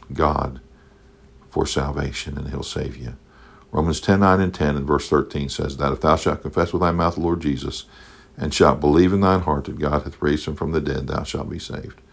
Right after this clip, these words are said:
For with the heart man believeth unto righteousness, and with the mouth confession is made unto salvation. For whosoever shall call upon the name of the Lord shall be saved."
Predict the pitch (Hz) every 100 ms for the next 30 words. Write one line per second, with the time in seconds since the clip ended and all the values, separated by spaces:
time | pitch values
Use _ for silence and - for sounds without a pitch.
0 | - - - - - - - 78 - 71
1 | 110 - 78 73 73 73 71 80 73 78
2 | 87 - - - - 78 73 - 76 78
3 | 80 - - - - 78 76 - 73 69
4 | 69 - - - 76 78 78 - - -
5 | - - - - - - - - 131 -
6 | 80 69 69 - - 98 76 - - -
7 | - 71 76 78 82 67 - - 78 76
8 | 67 - - - - -